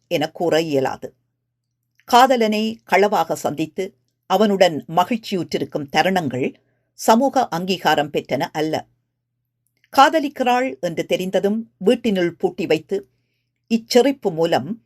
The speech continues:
அவளின் வெளி நடமாட்டத்தை பெற்றோர் முடக்குகின்றனர். ஊர் அலருக்கு பெண்கள் அஞ்சுகின்றனர். சேர்ந்து வாழ முடியாது எனும் தருணத்தில் உடன்போக்கில் காதலனுடன் சென்று விடுகின்றனர்.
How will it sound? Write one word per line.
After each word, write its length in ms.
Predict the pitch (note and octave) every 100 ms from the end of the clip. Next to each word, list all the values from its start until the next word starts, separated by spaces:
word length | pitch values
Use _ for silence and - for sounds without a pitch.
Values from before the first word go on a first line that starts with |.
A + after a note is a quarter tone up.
| _ -
அவளின் 420 | F#3 G3+ F#3 D#3+
வெளி 220 | F#3+ A#3+
நடமாட்டத்தை 840 | F#3+ D3+ F3 E3+ - - F3 B2+ B2+
பெற்றோர் 480 | - - F#3 B2+ -
முடக்குகின்றனர். 800 | D#3+ F3+ A3+ C#3 - - - - _ _ _ _ _ _ _ _ _ _
ஊர் 380 | G#3+ B3+ C#4+ -
அலருக்கு 540 | E3 F#3+ G#3 G3 G#3
பெண்கள் 460 | - F3+ G3+ F#3 C3+
அஞ்சுகின்றனர். 720 | D3 F#3 F3 C#3 B2 - - _ _ _ _ _ _ _ _
சேர்ந்து 500 | - C#4 D#4 C#4+ F#3
வாழ 260 | F3 E3+
முடியாது 640 | D#3+ F3 A3 A3+ A3 B3 -
எனும் 260 | E3 D#3
தருணத்தில் 760 | C#3+ D#3+ F3 F3+ G3+ F3 F3+ - _ _
உடன்போக்கில் 840 | A3+ B3+ C4+ - F3+ - E3 B2 - _
காதலனுடன் 760 | A3+ A#3+ A3+ G3 D#3+ D#3 D3 - _
சென்று 300 | - G#3 F3+
விடுகின்றனர். 600 | C3+ - B2+ - -